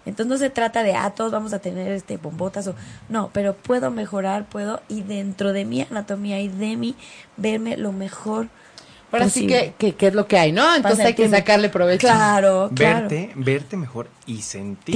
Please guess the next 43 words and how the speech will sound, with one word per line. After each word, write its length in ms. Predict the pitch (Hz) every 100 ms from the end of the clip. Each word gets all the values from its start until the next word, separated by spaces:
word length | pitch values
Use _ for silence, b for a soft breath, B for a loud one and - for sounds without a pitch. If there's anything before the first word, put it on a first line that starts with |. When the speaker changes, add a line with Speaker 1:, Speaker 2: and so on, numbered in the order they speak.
| 269
Speaker 1:
Sentirte 320 | 147 202 180
Speaker 3:
mejor, 420 | 156 135 - 123
Speaker 1:
mejor. 140 | 107 -
Speaker 3:
porque 160 | - 113
es 40 |
Speaker 1:
Exacto. 120 | 101 110
Speaker 3:
muy 140 | 147
importante 460 | 156 127 92 90 -
cómo 220 | - 95
te 100 | 98
sientes, 600 | - 92 98 95 90 82
cómo, 380 | - 90 90 90 87 - - _ _ -
claro. 220 | 196 220
Speaker 1:
Eh, 140 | 233 -
es 80 | 240
padrísimo, 720 | - - 262 269 214 180 143 -
es 80 | 220
Speaker 3:
Ujú. 40 | 208
Speaker 1:
padrísimo. 440 | 247 226 196 180
Entonces, 460 | 196 233 247 254 - B B B B
eh, 160 | - - 214
sí, 160 | 190 151 _
¿qué 80 | -
nos 160 | 185 -
querías 220 | 170 170 160
decir? 160 | 165
Speaker 3:
A 60 | 123
mí 100 | 123
se 100 | 127
me 60 | 135
hace 120 | 120
más 160 | 120
importante 720 | 120 107 98 104 98 104 101 - _ -
el 200 | 98 92
cómo 280 | - - 208
te 160 | 202 202
sientes. 560 | - 180 170 - - -
Speaker 1:
Totalmente. 720 | 175 - 151 156 156 151 b b b _
Speaker 3:
Que 160 | - 104
yo 140 | 123
trabajo 380 | 131 143 127 131
más 260 | 123 113 104
eso 260 | - 175